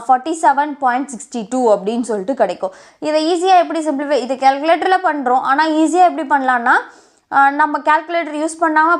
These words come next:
பண்ணணும் அப்படின்னா, நம்ம என்ன பண்ணலாம், இங்க ஃபோர் டிஜிட்ஸ்க்கு முன்னாடி ஜீரோ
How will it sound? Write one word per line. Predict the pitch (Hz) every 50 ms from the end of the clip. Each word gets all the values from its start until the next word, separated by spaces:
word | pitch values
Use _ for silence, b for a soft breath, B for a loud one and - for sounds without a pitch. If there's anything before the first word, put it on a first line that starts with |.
| 339 302
பண்ணணும் | 294 294 294 294 311 294 269
அப்படின்னா, | 233 233 262 254 233 262 311 339 339
நம்ம | 302 269 254 262
என்ன | 294 294 311
பண்ணலாம், | 285 262 262 269 285 285 269 254
இங்க | 254 247 247 247
ஃபோர் | 277 294 311 320 285 262
டிஜிட்ஸ்க்கு | 302 254 294 330 320 - - 320 285
முன்னாடி | 277 269 285 294 277 285 247 233
ஜீரோ | 277 302 311